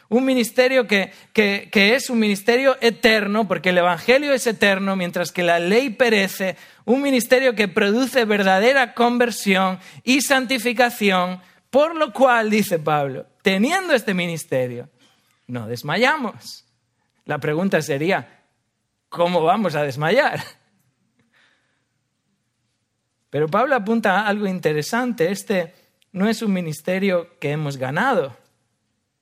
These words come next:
Esto no es un ministerio que merecemos. Pablo dice, versículo uno,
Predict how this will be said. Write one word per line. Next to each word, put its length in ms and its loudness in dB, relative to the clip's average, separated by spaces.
Esto 220 -2
no 80 2
es 140 -2
un 80 0
ministerio 520 -2
que 140 -2
merecemos. 1000 -4
Pablo 300 0
dice, 540 -4
versículo 560 -6
uno, 320 -2